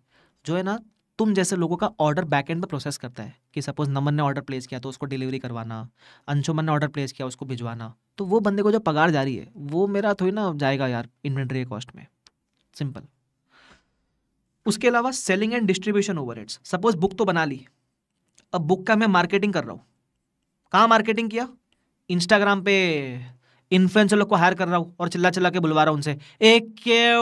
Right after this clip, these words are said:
वाई साहब, तो वो इन्फ्लुएंसर लोग को जो मैंने पगार दिया, तुमने देखा रहेगा ना, बहुत सारे इन्फ्लुएंसर लोग Instagram पे मार्केटिंग करते हैं प्रोडक्ट्स का, तो वो जो मार्केटिंग किया, वो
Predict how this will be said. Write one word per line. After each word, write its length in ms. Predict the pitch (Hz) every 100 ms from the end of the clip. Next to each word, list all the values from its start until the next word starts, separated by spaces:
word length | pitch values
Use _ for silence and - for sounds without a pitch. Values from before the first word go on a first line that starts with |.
| 240
वाई 280 | 240 381 392
साहब, 760 | - 381 339 370 381 359 320 _ _ -
तो 60 | 185
वो 80 | 202
इन्फ्लुएंसर 400 | 185 180 196 220
लोग 100 | 214
को 80 |
जो 60 | 214
मैंने 160 | 208 196
पगार 260 | 165 160
दिया, 180 | 143 131
तुमने 220 | 156 180
देखा 200 | 175 190
रहेगा 180 | 202 214
ना, 100 | 226
बहुत 220 | 156 156
सारे 140 | 175 170
इन्फ्लुएंसर 440 | 151 165 165 165
लोग 160 | 160 160
Instagram 460 | 143 156 156 151
पे 120 | 147
मार्केटिंग 440 | 147 135 143 143 147
करते 220 | 139 143
हैं 80 | 139
प्रोडक्ट्स 280 | 135 131 -
का, 160 | 127 _ _ - - _ -
तो 60 |
वो 100 | 185
जो 80 | 220
मार्केटिंग 480 | 214 156 143 185 196
किया, 260 | 156 131 - _ _ _ _ _ _ 135
वो 380 | 139 196 240